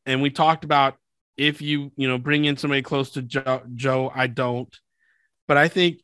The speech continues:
if in the last five weeks you don't see better coaching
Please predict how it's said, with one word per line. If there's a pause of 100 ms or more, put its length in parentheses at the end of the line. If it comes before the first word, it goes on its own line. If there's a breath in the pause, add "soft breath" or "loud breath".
if
in
the
last
five
weeks
you
don't
see
better
coaching